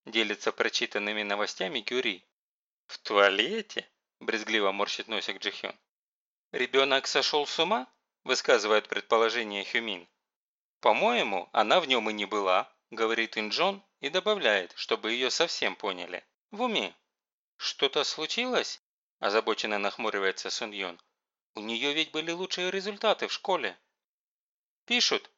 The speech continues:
отвечает ей Кюри, быстро бегая глазами по строчкам в чате, «что просто взяла и убежала. Никто не понял, почему.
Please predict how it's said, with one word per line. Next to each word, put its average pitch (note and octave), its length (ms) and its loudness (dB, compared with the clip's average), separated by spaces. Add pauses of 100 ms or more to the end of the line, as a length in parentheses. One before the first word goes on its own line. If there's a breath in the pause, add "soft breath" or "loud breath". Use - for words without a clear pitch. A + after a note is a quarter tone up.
отвечает A2 640 -2
ей G#2 140 -4
Кюри, G#2+ 420 -6 (140)
быстро A2 360 -2
бегая G#2+ 360 2
глазами A2+ 420 0
по G#2 160 -4
строчкам G#2+ 440 -4
в - 40 -12
чате, - 380 -4 (360)
«что - 220 -2
просто E3+ 380 0
взяла D#3+ 400 0
и B2 140 -4
убежала. G#2+ 640 2 (600)
Никто A#2 340 -2
не F#3 140 2
понял, F#3 340 0
почему. G#2 540 -4